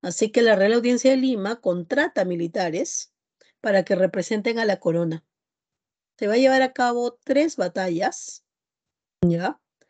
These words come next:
De los cuales en la última, en la batalla de Pucará, las dos primeras ganan los insatisfechos, pero en la última gana <clears throat> y pone fin a la guerra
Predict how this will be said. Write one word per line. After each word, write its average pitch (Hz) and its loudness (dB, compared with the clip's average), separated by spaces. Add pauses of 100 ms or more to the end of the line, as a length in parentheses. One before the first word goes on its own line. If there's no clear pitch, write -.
(280)
De 202 0
los 185 2
cuales 226 2
en 190 -2
la 175 -4
última, 185 2
en 202 -4
la 180 2
batalla 202 0
de 214 0
Pucará, 170 -4 (1000)
las 185 -4
dos 240 2
primeras 240 0
ganan 226 0
los 180 0
insatisfechos, 196 -2 (500)
pero 202 0
en 196 0
la 190 2
última 214 2
gana 202 0 (160)
<clears throat> - 0
y 233 -2
pone 202 -2
fin 208 -2
a 196 0
la 208 2
guerra 202 -2